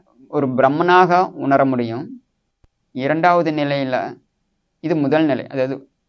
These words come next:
பிரம்மனாக உணர்தல் அப்படிங்கிறது முதல் நிலை. இரண்டாவது நிலையானது என்னன்னா, இந்த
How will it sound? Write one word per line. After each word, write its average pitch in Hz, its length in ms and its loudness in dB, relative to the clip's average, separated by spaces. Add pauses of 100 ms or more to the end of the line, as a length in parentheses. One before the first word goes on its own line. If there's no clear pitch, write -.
பிரம்மனாக 147 600 2
உணர்தல் 143 480 0
அப்படிங்கிறது 131 420 -4
முதல் 131 300 -2
நிலை. 110 220 -6 (880)
இரண்டாவது 185 480 0
நிலையானது 160 580 0
என்னன்னா, 139 340 -4 (840)
இந்த 131 120 -4